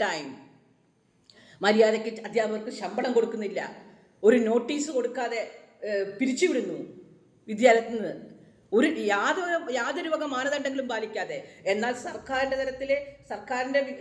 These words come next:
ഏഹ്, വിദ്യാലയങ്ങളിലിരുന്ന് വലിയ വലിയ യു ജി സി കമ്മീഷൻ, യു ജി സി പേയും യു ജി സി സാലറിയും വാങ്ങി അവനവൻ്റെ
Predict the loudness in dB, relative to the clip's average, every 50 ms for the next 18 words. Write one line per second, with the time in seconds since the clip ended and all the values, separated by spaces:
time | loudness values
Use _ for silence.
0 | -2 0 0 -2 -2 -6 -8 -8 -10 -10 -8 -8 0 2 4 4 6 4 4 2
1 | 2 0 0 -2 -4 -6 -6 -6 -8 -10 -16 -20 -20 0 2 2 2 2 0 -2
2 | -4 -4 -6 -6 -6 -4 -4 -4 -2 -2 -2 -2 -4 -4 -6 -6 -4 -4 -4 -2
3 | 0 -2 -2 -2 -6 -8 -6 -6 -6 -4 -4 -4 -4 -4 -6 -4 -4 -4 -6 -2
4 | 0 2 4 4 2 2 -2 -8 -12 -14 -16 -20 -16 -12 -10 -8 -6 -4 -4 -4
5 | -2 -4 -6 -4 -2 -2 -2 -2 -2 -2 -2 -4 -4 -4 -4 -4 -4 -4 -6 -6
6 | -8 -10 -12 -6 -2 -2 0 2 2 2 2 2 0